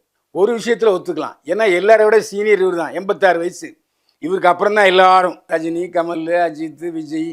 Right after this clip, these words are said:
எல்லாருமே இவருக்கு அப்புறம் தான். சிம்புவோட புற-, படம் நடிச்சாரு. அதே மாதிரி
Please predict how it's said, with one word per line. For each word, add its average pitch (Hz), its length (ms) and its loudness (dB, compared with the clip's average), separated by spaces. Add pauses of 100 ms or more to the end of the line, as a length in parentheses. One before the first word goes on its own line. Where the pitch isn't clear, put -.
எல்லாருமே 147 640 -6
இவருக்கு 127 320 -12
அப்புறம் 117 340 -16
தான். 110 180 -20
சிம்புவோட 202 500 0
புற-, 160 200 -4 (120)
படம் 143 240 -6
நடிச்சாரு. 113 420 -18
அதே 165 200 -10
மாதிரி 185 260 -4